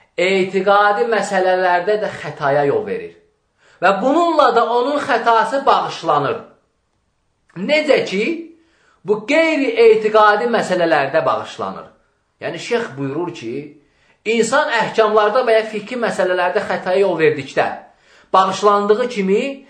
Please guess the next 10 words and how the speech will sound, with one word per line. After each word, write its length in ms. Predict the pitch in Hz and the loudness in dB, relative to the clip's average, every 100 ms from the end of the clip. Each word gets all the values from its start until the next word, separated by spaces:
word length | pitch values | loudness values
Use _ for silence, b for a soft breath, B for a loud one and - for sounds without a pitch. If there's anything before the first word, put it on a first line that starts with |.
| B B - | B B -4
əqidə 480 | 170 254 190 196 226 | -4 -2 -4 2 2
məsələlərində 840 | 202 - 175 165 160 160 160 170 180 | 0 -4 -2 -2 -2 -2 -4 -4 -4
də 120 | 165 170 | -6 -8
xətaya 420 | 151 165 151 165 156 | -8 -2 0 0 0
yol 100 | 139 | -2
verdikdə 480 | 135 127 117 156 151 | -4 -8 -10 -6 -2
bağışlanır. 680 | 113 110 - 101 95 - _ _ _ _ _ _ | -2 -4 -10 -10 -10 -14 _ _ _ _ _ _
Çünki 340 | _ 127 143 175 | _ -20 -16 -10
bir 120 | 269 | -8
şəxs, 440 | - - 143 - | -8 -6 -6 -8